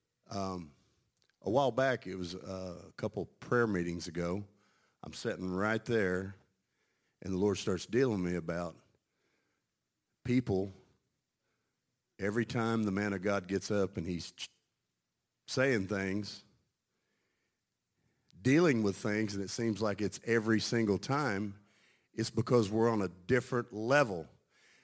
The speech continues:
And what has happened is, is maybe the whole time that spirit has been there, but because our eyes is opened and we've got to another level,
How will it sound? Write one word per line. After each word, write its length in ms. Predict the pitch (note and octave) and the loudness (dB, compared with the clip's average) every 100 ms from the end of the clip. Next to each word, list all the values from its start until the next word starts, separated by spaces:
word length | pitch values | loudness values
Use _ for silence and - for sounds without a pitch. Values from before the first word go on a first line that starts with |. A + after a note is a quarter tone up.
| _ - | _ -4
And 140 | G#2 | 0
what 180 | A2+ A2+ | 4 4
has 140 | G#2 | 2
happened 480 | G#2+ E3 G3 C3 A2 | 2 2 4 2 2
is, 460 | G2+ G2+ A2 A#2+ - | 2 2 2 -2 -8
is 280 | - G2 F2+ | -6 -6 -2
maybe 840 | G#2+ C3+ A3+ D4 C#3 G2 F#2+ G#2+ - - | 2 4 4 4 2 -2 -2 -6 -8 -2
the 100 | G2+ | 0
whole 300 | C3 F#3 E3 | 2 0 0
time 520 | - E3+ D3+ G#2+ G#2 | -2 0 2 2 2
that 200 | A2 - | 0 -2
spirit 440 | - - C3+ G2+ | -6 0 2 2
has 160 | G2+ F2 | 0 -4
been 300 | F2+ D3 C3 | -2 0 0
there, 400 | F#2+ F2 F2+ F#2+ _ _ - _ | 0 -2 -4 -8 _ _ -20 _
but 160 | G2+ G2+ | -2 0
because 340 | G#2 C#3 C3 | 2 4 4
our 180 | A2+ G#2 | 4 2
eyes 300 | A2+ C3+ C#3 | 4 4 2
is 160 | A#2 G2+ | 0 2
opened 380 | G#2 G2+ G#2 G2 | 2 2 0 0
and 120 | F#2 | 2
we've 220 | G#2 F2+ - | 0 0 -4
got 320 | - A#2 A2+ - | 0 2 0 -2
to 140 | A2+ | 0
another 280 | G#2 A2 G2 | 2 0 0
level, 560 | G2 C3+ D3+ A#2 G#2 | 4 4 4 2 0